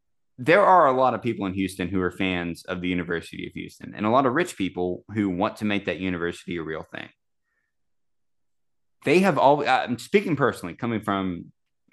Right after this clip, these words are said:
a Texas background, they have always been kind of the little brother, not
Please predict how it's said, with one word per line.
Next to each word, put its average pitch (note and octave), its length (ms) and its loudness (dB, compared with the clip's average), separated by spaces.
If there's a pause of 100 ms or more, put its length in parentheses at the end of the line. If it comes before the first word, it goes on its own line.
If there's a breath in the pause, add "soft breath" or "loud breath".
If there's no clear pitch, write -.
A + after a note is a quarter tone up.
(120)
a G2+ 140 -2
Texas F#2+ 400 -4
background, E2+ 520 -6
they B2 160 4
have D3+ 200 2
always A#2 440 2
been F#2+ 300 -4
kind G2 300 -2
of F2 140 -4
the F#2 480 -4 (760)
little A#2+ 340 2
brother, G#2 680 2 (1000)
not G2+ 560 2